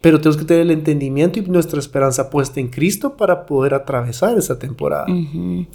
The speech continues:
Speaker 2: Y entonces cuando ponemos nuestra esperanza en el Señor,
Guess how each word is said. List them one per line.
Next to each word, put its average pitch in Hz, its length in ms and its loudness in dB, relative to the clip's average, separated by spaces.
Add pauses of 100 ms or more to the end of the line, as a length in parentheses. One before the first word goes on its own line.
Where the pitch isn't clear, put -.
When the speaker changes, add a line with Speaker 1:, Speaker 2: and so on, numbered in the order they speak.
(240)
Speaker 2:
Y 208 140 6
entonces 196 440 2
cuando 220 240 4
ponemos 190 420 2
nuestra 208 360 0
esperanza 180 600 0
en 202 80 2
el 175 140 0
Señor, 175 600 0